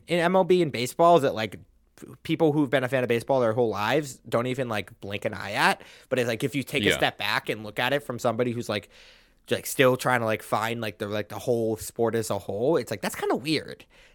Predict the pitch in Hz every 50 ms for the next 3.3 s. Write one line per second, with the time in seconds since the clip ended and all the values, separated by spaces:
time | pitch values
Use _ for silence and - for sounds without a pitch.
0 | _ - 127 143 156 165 208 220 180 139 120 113 113 - - - 117 - - -
1 | - - - _ _ _ _ _ _ _ _ _ - - - 98 95 95 98 101
2 | 101 104 101 - 120 117 143 143 139 - 139 127 120 - 107 90 82 80 80 -
3 | - 78 76 78 -